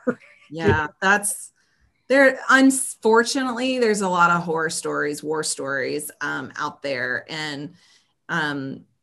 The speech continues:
Speaker 2: not just in the nonprofit, right? But,
Speaker 1: Yeah,
Speaker 2: like,
Speaker 1: there's,
Speaker 2: in
Speaker 1: I was gonna
Speaker 2: all,
Speaker 1: say.
Speaker 2: all communities and all sectors. And I think it's
Speaker 1: Yeah.
Speaker 2: really important to pay attention to those red flags, know how to identify them.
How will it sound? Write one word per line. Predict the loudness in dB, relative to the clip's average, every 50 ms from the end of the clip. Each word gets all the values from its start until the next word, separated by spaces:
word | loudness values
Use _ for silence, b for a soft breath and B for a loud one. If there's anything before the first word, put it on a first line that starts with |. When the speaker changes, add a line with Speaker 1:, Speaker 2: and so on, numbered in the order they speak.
| _ -4
Speaker 2:
not | 0 2 2 2
just | 2 2 0 2 0
in | 0 0
the | 2
nonprofit, | 2 4 2 2 2 2 2 2 2 0 -4 -8 -10 -6
right? | -2 0 2 2 0 0 0
But, | 0 0
Speaker 1:
Yeah, | 0
Speaker 2:
like, | 2 2 0 0 0 -2
Speaker 1:
there's, | -2 -4 -4 -2
Speaker 2:
in | -4 -2
Speaker 1:
I |
was | 0 2
gonna | 2
Speaker 2:
all, | 4 4 4 4 2 2
Speaker 1:
say. | 0 0 -2 -2 -2
Speaker 2:
all | 0 -2 -2 -2
communities | -2 -4 -2 -2 -2 -4 -4 -6 -6 -6 -6 -6 -6 -6
and | -6 -6
all | -4 -4 -4 -4
sectors. | -4 -2 -2 -2 -4 -4 -6 -8 -8 -6 -6 -6 -8 -8 -10 -8
And | -8 -6 -4 -4 -6 -6 -6 -4
I | -4 -2 -2
think | -2 -2 -4 -4
it's | -4 -6 -6
Speaker 1:
Yeah. | -6
Speaker 2:
really | -6 -4 -4 -6
important | -8 -8 -8 -6 -4 -4 -4 -6 -8 -10 -12
to | -10 -8 -6 -6 -6 -6 -8 -10 b b b b b b b b b -2
pay | 0 0
attention | 2 2 0 -2 -2 -2 -2 -2 -2
to | -2 -2
those | -2 -2 -2 0
red | 2 2 2 2 0
flags, | 2 4 4 6 6 4 2 0 -4 -6
know | -6 -4 -4 -2 0 0 2 0
how | 0 0 0 -2 -2
to | -2 -4 -6 -4 -4
identify | -4 -4 -6 -6 -8 -10 -10 -10 -10 -8 -4 -2 0 0 0 0
them. | -2 -2 0 0 0 0 -2